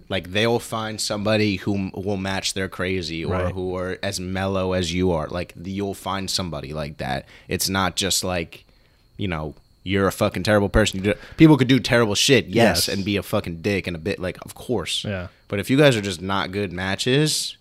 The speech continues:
Speaker 1: you can still love that person
Speaker 2: Of course.
Speaker 1: and be friends, but, you know, things happen. Where
Speaker 2: Yeah.
Speaker 1: but
Speaker 2: I think everybody, everything happens for a reason. I always say it.
Speaker 1: Hundred percent.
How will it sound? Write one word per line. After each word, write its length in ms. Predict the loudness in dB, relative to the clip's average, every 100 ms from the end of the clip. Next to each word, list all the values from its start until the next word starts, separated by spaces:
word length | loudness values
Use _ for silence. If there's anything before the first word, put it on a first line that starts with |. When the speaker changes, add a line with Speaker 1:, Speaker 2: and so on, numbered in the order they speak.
| -4
Speaker 1:
you 80 |
can 80 | -2
still 200 | 0 0
love 360 | -2 -2 4 4
that 180 | 4 4
person 480 | 4 4 4 -2 -4 -6
Speaker 2:
Of 100 | -2
course. 360 | 2 2 0
Speaker 1:
and 80 | -4
be 100 | -4
friends, 400 | -2 -4 -2 -6
but, 240 | -10 -14
you 80 | -14
know, 80 | -18 -20 -10
things 200 | -8 -8
happen. 340 | -12 -14 -12
Where 80 | -4
Speaker 2:
Yeah. 220 | -2 -2 -8 -16
Speaker 1:
but 200 | -18 -20 _ -2
Speaker 2:
I 60 | 2
think 160 | 4
everybody, 340 | 6 6 4 2 2
everything 280 | 2 4
happens 240 | 2 0 -2
for 100 | -2
a 40 |
reason. 240 | 0 0 -2
I 40 |
always 200 | -2 -2
say 160 | 0 0
it. 80 | 0
Speaker 1:
Hundred 120 |
percent. 40 | -4